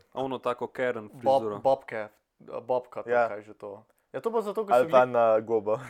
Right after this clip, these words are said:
Speaker 2: to pa zato, ker so glih doštudirale iz, eh, pedagoške.
Speaker 3: Ja, pa tudi tu neke niso.
Speaker 2: Pa,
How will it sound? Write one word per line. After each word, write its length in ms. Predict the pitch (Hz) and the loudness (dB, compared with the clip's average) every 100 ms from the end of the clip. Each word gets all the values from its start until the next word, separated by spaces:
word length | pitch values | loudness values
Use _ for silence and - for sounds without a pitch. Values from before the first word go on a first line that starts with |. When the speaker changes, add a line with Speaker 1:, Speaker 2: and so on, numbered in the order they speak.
| - | -12
Speaker 2:
to 140 | 175 | -10
pa 120 | 175 185 | -8 -10
zato, 240 | 180 202 | -8 -12
ker 120 | 190 | -12
so 120 | 165 | -14
glih 180 | 156 175 160 | -14 -10 -8
doštudirale 880 | 139 139 - 131 139 127 113 107 110 | -10 -12 -16 -12 -6 -4 -4 -4 -6
iz, 300 | 110 113 110 | -10 -18 -14
eh, 80 | 110 104 104 107 107 - - | -10 -10 -10 -12 -12 -14 -18
pedagoške. 560 | - 113 107 107 - - _ _ _ 131 | -18 -14 -12 -14 -16 -20 _ _ _ -10
Speaker 3:
Ja, 160 | 165 | -8
pa 100 | 139 | -6
tudi 180 | - 151 | -8 -10
tu 120 | 156 | -10
neke 260 | 147 127 123 | -12 -14 -16
niso. 400 | 127 123 101 98 _ _ _ _ _ _ _ _ _ _ _ _ - | -18 -18 -16 -16 _ _ _ _ _ _ _ _ _ _ _ _ -12
Speaker 2:
Pa, 120 | 110 | -10